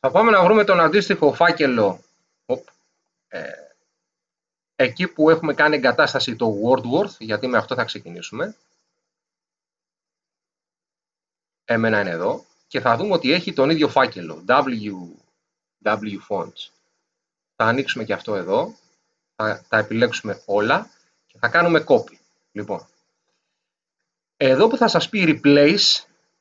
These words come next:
εσείς θα κάνετε skip, δηλαδή δεν θα γράψετε από πάνω τα αρχεία που υπάρχουν ήδη. Skip all. Και θα γράψει μόνο αυτά που λείπουν. Είναι πολλά περισσότερα, απλά τώρα έκανα ένα τεστ εγώ εδώ πέρα.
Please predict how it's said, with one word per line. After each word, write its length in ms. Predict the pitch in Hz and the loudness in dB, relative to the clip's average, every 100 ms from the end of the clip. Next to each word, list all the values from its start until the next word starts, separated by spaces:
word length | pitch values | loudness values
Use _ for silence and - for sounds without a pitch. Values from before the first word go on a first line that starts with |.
| - | -2
εσείς 280 | 131 - 185 | 0 0 0
θα 100 | 180 | 2
κάνετε 300 | 202 190 170 | 2 2 0
skip, 320 | - 170 120 | -2 -2 -2
δηλαδή 440 | 117 127 131 131 180 | -2 0 2 2 0
δεν 180 | 160 196 | 0 2
θα 120 | 180 | 2
γράψετε 440 | 165 175 - 139 | 2 2 0 0
από 240 | 123 135 113 | 0 0 -2
πάνω 580 | - 165 147 123 95 - _ _ _ _ _ _ _ _ _ | 2 4 4 2 -2 -10 _ _ _ _ _ _ _ _ _
τα 100 | - | 0
αρχεία 380 | 139 120 147 135 | 2 2 2 2
που 100 | 123 | 2
υπάρχουν 420 | 123 135 113 123 | 0 0 0 -4
ήδη. 340 | 113 95 82 - _ _ _ | -6 -6 -12 -20 _ _ _
Skip 280 | - - 226 - | -10 -2 -2 2
all. 300 | 170 135 95 - _ _ _ _ _ _ _ _ _ _ _ _ _ _ _ _ _ _ | 4 4 2 -6 _ _ _ _ _ _ _ _ _ _ _ _ _ _ _ _ _ _
Και 140 | - 165 | -4 0
θα 120 | 156 | 2
γράψει 540 | 131 185 202 269 277 302 | 4 4 2 0 -2 -2
μόνο 260 | 156 220 | 2 4
αυτά 260 | 185 - 208 | 2 2 0
που 120 | 160 | 4
λείπουν. 480 | 151 160 107 180 - _ _ _ - | 4 2 -2 -14 -18 _ _ _ -8
Είναι 180 | 147 156 | 0 0
πολλά 260 | 135 147 143 | 2 2 2
περισσότερα, 640 | 101 - 101 135 170 196 | -2 -6 -8 -6 -6 -6
απλά 220 | 117 123 | -8 -6
τώρα 200 | 113 113 | -2 0
έκανα 280 | 107 107 101 | 0 -2 -4
ένα 220 | 98 92 | -4 -6
τεστ 240 | 90 98 - | -6 -8 -10
εγώ 160 | 87 | -12
εδώ 120 | 82 78 | -12 -10
πέρα. 400 | 90 95 165 | -8 -8 -10